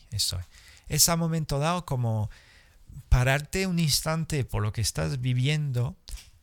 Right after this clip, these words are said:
y por, con el nivel uno, ¿vale? Vamos a decir que hay varios niveles, procurar, em,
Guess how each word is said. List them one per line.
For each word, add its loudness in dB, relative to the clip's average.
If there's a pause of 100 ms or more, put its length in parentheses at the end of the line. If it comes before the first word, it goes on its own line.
(100)
y -10 (880)
por, -2
con -2
el 0
nivel 0
uno, 2
¿vale? 0
Vamos 0
a 0
decir -6
que -4
hay 0
varios 0
niveles, 0 (1400)
procurar, 4 (340)
em, 0